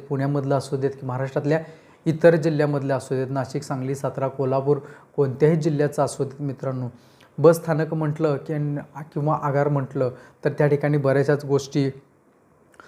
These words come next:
सुरक्षा यंत्रणेशी निगडीत आहेत मित्रांनो. म्हणजेच त्या ठिकाणी जर पारदर्शकता सगळ्या काही गोष्टी आणल्या आणि सुरक्षा रक्षकांना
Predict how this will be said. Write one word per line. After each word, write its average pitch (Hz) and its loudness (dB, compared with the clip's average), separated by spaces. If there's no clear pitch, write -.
सुरक्षा 151 4
यंत्रणेशी 143 -2
निगडीत 135 -2
आहेत 123 -2
मित्रांनो. 131 -4
म्हणजेच 151 4
त्या 160 2
ठिकाणी 160 0
जर 165 4
पारदर्शकता 151 0
सगळ्या 139 0
काही 147 0
गोष्टी 139 -4
आणल्या 143 0
आणि 131 -2
सुरक्षा 139 0
रक्षकांना 139 -2